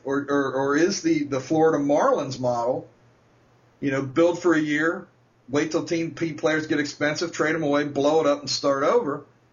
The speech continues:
Is that the only way now that small market teams can be competitive?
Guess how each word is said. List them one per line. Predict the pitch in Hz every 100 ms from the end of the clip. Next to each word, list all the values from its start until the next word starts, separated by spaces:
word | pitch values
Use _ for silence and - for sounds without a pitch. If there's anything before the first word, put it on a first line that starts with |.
| _
Is | 139 143
that | 170 233 240
the | 165
only | 160 151
way | 139 139 135
now | 143 147 131 131 156 - 127
that | 143 147
small | 156 147 147
market | 147 151 135
teams | 160 156 156
can | 170
be | 160 165
competitive? | 170 208 226 254 127